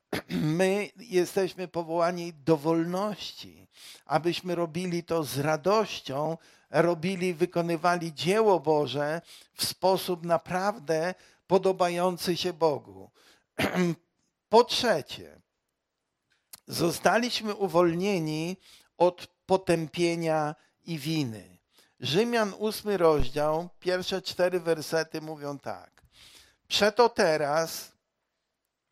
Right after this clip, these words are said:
nie ma żadnego potępienia dla tych, którzy są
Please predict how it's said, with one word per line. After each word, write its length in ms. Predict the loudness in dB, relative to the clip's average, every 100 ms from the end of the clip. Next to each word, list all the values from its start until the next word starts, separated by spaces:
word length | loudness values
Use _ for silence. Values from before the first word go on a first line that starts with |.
| _ _ _
nie 280 | -6 -2 0
ma 400 | 2 2 0 -4 _ _ _ _
żadnego 720 | -4 -2 -2 -2 -2 -2 -4
potępienia 840 | -6 -10 -8 -8 -8 -8 -8 -8 -6
dla 320 | 2 2 2
tych, 440 | -4 -6 -6 -10 _ _ _ _
którzy 320 | -8 -6 -2 -4
są 460 | -2 -2 -2 -6